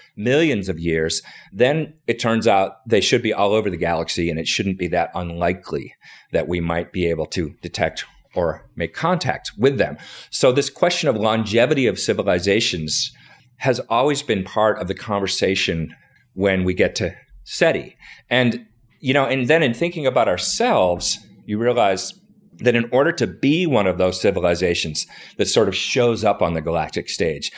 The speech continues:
that other civilizations can detect, then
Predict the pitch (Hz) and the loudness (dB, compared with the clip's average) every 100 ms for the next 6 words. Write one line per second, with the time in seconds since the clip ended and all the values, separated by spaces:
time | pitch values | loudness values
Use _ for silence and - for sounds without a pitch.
0 | - 107 - 117 139 127 95 107 87 90 | -8 -6 -2 0 2 0 0 -2 0 2
1 | 87 90 82 82 - 107 95 85 - 170 | 2 0 -2 -6 -4 -2 -2 -4 -2 0
2 | 87 - - - _ - - - - - | 0 -4 -12 -12 _ -20 -20 -20 -20 -10
3 | 104 117 117 107 104 | -2 0 0 -2 -6